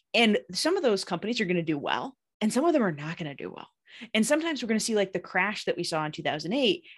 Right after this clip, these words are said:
and the money that you put in is going to decline in value in that moment, right? So you put in, you know, a thousand dollars, you hit a stock market crash like in two thousand eight, where the market goes down thirty, forty percent. And so now you only have,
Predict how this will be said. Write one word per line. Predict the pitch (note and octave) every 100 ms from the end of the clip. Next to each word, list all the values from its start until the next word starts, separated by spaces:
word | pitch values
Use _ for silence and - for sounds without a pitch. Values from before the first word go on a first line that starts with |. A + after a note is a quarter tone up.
| -
and | G#3
the | G#3
money | G3 G#3+ C#4 C4
that | B3
you | G#3
put | - G3
in | F3 F3
is | E3+
going | E3+ E3
to | E3
decline | D#3 E3+ - F#3+ F#3+ G3+ G3 F#3
in | - E3 D#3+
value | D3 D#3 D3 E3 D#3+ D3+ - -
in | F3
that | E3 D3+
moment, | D#3 D3+ D3 D2+ -
right? | E3+ E3+
So | -
you | F3 D#3+
put | - B3+ A#3+
in, | G3+ F#3+ F#3 - - - - _ -
you | F#3+
know, | E3+
a | F3
thousand | F#3 E3 E3+ E3
dollars, | G3+ A#3 A3+ G#3+ F#3+ F#3
you | F3+
hit | G3 F3
a |
stock | - G#3+ G#3 A3
market | G#3 G3
crash | - F3 E3
like | E3 E3
in | D#3
two | D#3+
thousand | D3+ D#3 -
eight, | G3+ G3
where | F#3 E3+
the |
market | D#3+ D#3+ E3 D#3
goes | D#3+
down | D#3+ D#3 D3+
thirty, | E3 E3+ F#3+
forty | - E3 D#3+ F#3 F#3+
percent. | F3 D#3 D#3+ F3 G3+
And | F3 E3+
so | E3
now | D#3+ E3 F3+
you | F#3 F3
only | E3 E3
have, | E3 D3+ D3+ D3